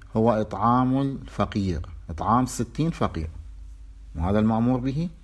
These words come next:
والإطعام يصدق إذا أشبعت الفقير، وهذا معنى الإطعام،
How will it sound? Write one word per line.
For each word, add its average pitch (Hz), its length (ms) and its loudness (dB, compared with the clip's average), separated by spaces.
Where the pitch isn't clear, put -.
والإطعام 113 840 6
يصدق 147 760 4
إذا 104 340 6
أشبعت 117 480 0
الفقير، 98 580 0
وهذا 107 380 6
معنى 107 260 2
الإطعام، 85 360 -4